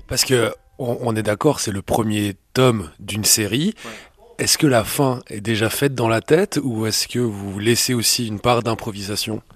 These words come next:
Speaker 2: Non, la fin est faite. Je, je sais déjà, en gros, je sais tout,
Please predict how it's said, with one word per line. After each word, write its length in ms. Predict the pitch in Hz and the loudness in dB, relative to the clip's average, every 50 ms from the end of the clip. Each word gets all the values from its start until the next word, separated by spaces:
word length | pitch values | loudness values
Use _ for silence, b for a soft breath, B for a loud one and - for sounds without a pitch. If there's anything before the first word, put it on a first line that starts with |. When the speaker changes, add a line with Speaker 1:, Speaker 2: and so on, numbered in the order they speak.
| - - - - - - - - | -14 -14 -14 -14 -18 -14 -8 -4
Speaker 2:
Non, 140 | 107 107 | -4 -2
la 120 | 98 95 98 | -2 -2 -2
fin 240 | - - 127 113 104 | -2 0 0 0 2
est 140 | 104 101 | 0 -2
faite. 320 | 101 - - 123 113 - - - | -4 -2 -2 -2 -2 -2 -8 -6
Je, 120 | - 117 107 - | -4 -4 -4 -4
je 120 | 120 120 | -4 -4
sais 200 | 113 - - 104 | -4 -2 -2 0
déjà, 320 | 95 104 107 104 113 107 - _ _ _ - B B B B B B - | 2 2 2 4 2 2 2 _ _ _ -20 B B B B B B -6
en 100 | 98 101 | -4 -4
gros, 300 | 98 101 104 117 113 110 | -4 -6 -4 -6 -6 -6
je 80 | 113 | -6
sais 180 | 110 - - - | -10 -8 -8 -8
tout, 240 | - - 131 110 | -6 -6 -8 -8